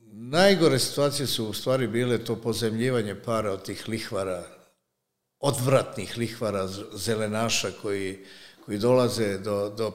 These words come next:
para na muci i na nesreći pojedinaca i porodica. E, tako sam ja <coughs> pozemljivao pare.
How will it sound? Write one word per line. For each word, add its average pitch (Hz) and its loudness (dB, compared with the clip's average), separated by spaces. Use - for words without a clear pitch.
para 107 0
na 104 -2
muci 113 -2
i 120 -18
na 104 -8
nesreći 107 -2
pojedinaca 101 -4
i 95 -6
porodica. 92 -6
E, 110 -6
tako 104 -8
sam 104 -10
ja 92 -10
<coughs> 679 6
pozemljivao 107 0
pare. 98 -2